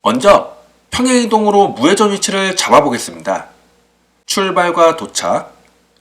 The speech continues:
중심에서 코너로 연결하시고 출발까지의 거리만큼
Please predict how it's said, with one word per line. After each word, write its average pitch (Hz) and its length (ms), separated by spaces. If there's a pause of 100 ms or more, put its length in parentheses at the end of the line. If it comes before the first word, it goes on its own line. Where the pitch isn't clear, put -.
중심에서 165 720
코너로 247 500
연결하시고 110 840 (1800)
출발까지의 233 840
거리만큼 127 760